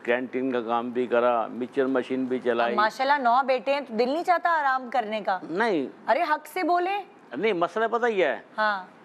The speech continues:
Speaker 1: कि ज़रूरी नहीं है कि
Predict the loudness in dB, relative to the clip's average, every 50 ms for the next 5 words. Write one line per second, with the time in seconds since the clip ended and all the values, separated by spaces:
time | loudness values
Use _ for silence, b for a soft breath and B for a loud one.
0 | 2 4 4 4 4 4 2 0 0 -2 -4 -12 -20 -20 -20 -20 -20 -20 -20 -6
1 | -4 0 2 4 4 4 4 4 4 2 2 2 2 2 2 2 2 2 2 2
2 | 2 0 -2